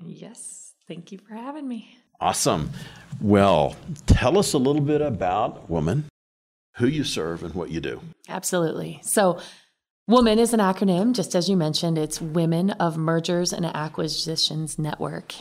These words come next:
Speaker 1: And our mission at Woman is to enrich the lives of women who work in mergers and acquisitions through our three pillars. And that's information, connection, and service. Just like the name implies, you do have to qualify to become a member of Woman. You have to be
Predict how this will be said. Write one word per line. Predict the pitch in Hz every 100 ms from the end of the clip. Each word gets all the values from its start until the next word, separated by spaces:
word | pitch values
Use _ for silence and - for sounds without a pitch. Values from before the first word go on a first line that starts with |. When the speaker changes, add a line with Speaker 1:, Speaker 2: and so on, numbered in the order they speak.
| - -
Speaker 1:
And | 160 156 165 180
our | 175 185 190
mission | 175 - 165
at | 165 -
Woman | 156 156 160
is | 160 -
to | -
enrich | 160 160 196 -
the | 190
lives | 165 156 156
of | 160
women | 156 156 147
who | 165
work | 156 175 170 -
in | 165 147 143 143
mergers | 170 165 165 156
and | 151
acquisitions | 143 165 147 147 160 151 -
through | - 185
our | 160
three | - 156
pillars. | 156 - - 147 - - _ _ _ _ -
And | 165
that's | 147 -
information, | 175 170 170 156 143 160 156
connection, | - 165 147 - - 156 151 -
and | 156
service. | - 139 - - - - - _ _ _ _ _ -
Just | - 185 -
like | 180 -
the | 185
name | 180 185
implies, | 214 190 160 170 175
you |
do | 170
have | 165
to | 185
qualify | - 160 160 170 160
to |
become | 160 175 165
a | 160
member | 151 156 160
of | 143
Woman. | 147 151 190
You | 208
have | 165 156
to | 180
be | 170 175 170 160